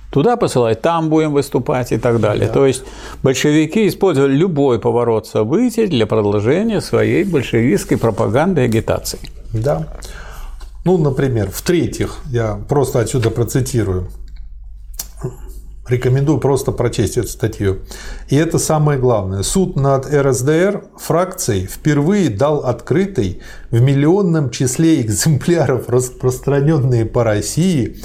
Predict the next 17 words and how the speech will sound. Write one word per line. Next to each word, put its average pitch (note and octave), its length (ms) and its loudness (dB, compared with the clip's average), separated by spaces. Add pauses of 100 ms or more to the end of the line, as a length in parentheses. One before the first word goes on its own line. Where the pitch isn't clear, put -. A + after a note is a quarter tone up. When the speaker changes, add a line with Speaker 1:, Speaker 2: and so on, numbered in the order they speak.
(280)
Speaker 2:
объективный D3 800 2
материал C3 680 2
по B2 100 0
важнейшему, C#3+ 800 2
основному, C#3 680 2
существеннейшему D3 840 0
вопросу D#3+ 460 2
об A#2+ 160 0
отношении B2 560 0
к G#2+ 120 -6
войне C#3 420 2 (300)
разных B2+ 520 2
классов E3+ 580 0
российского C#3 520 2
общества. B2+ 380 -2
То D#3+ 280 2
есть, G#2+ 140 -2